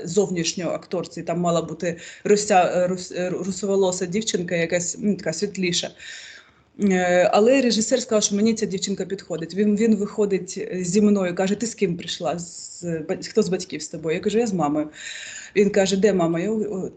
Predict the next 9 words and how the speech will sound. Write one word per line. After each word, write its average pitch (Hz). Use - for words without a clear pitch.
і, -
і 208
вони 208
зустрічаються 190
поглядами, 175
і, 180
е, 165
Марина, 190
Валера, 175